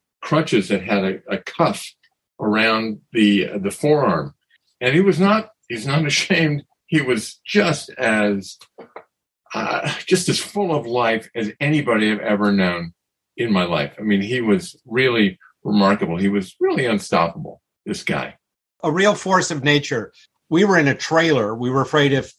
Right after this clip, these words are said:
Speaker 2: Fox hated our script, they'd just hook up the trailer and drag us down Pico Boulevard.
Speaker 1: Which they ended up doing, actually.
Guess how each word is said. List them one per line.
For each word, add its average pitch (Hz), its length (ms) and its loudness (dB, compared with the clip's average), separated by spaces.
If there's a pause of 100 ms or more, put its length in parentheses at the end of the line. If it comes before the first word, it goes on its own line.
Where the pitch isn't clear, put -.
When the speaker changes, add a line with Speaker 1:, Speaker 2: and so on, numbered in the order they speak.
(140)
Speaker 2:
Fox 147 340 2
hated 147 280 4
our 135 100 4
script, - 300 0
they'd 131 180 0
just 127 180 -4
hook 160 240 0
up - 120 -2
the 135 80 -2
trailer 131 320 2
and 120 120 -2
drag 131 260 4
us 123 120 -2
down 123 220 -2
Pico 131 280 0
Boulevard. 110 540 -4 (600)
Speaker 1:
Which - 180 0
they 190 240 4
ended 170 180 2
up 147 140 0
doing, 147 420 0 (160)
actually. 95 500 0